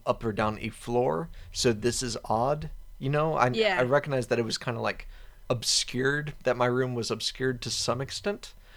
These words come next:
Speaker 1: but it wasn't until watching you play that I realized how much, <laughs> uh, you were obscured, because I was seeing new
Speaker 2: Because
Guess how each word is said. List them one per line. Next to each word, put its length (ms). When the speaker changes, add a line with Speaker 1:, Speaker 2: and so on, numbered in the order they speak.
Speaker 1:
but 80
it 80
wasn't 280
until 280
watching 420
you 160
play 680
that 140
I 60
realized 720
how 460
much, 720
<laughs> 380
uh, 380
you 140
were 100
obscured, 500
because 220
I 60
was 140
seeing 300
new 160
Speaker 2:
Because 120